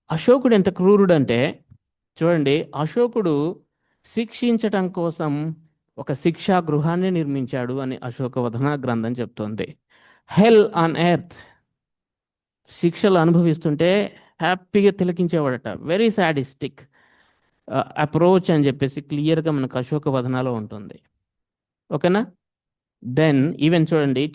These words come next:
చైనా యాత్రికుడు జుయాన్జాంగ్ లేదా హ్యుయాన్సాంగ్ సెవెంత్ సెంచరీలో ఇండియాను సందర్శిస్తాడు.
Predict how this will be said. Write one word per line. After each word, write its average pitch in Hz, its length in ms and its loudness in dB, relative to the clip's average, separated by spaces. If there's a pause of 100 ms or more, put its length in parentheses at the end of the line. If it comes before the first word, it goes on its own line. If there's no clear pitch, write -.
చైనా 196 400 0
యాత్రికుడు 160 380 -4
జుయాన్జాంగ్ 160 1000 -2 (600)
లేదా 143 160 -6
హ్యుయాన్సాంగ్ 151 840 -2
సెవెంత్ 208 420 -2
సెంచరీలో 143 500 -6
ఇండియాను 143 380 -4
సందర్శిస్తాడు. 139 920 -6